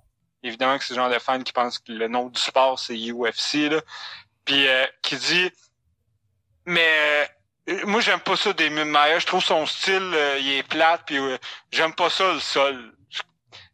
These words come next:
Regarde, si tu nous écoutes, puis tu dis ça, là, « Moi,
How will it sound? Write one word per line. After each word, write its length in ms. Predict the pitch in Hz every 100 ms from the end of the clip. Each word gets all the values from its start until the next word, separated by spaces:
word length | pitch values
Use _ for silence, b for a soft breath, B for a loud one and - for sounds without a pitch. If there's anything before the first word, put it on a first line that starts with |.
| _
Regarde, 240 | 139 151 147
si 320 | - - 147
tu 220 | - 139
nous 220 | 143 135
écoutes, 420 | 135 - 139 156 _ _
puis 140 | -
tu 180 | - -
dis 140 | -
ça, 280 | - - 143
là, « 80 | 127
Moi, 140 | 147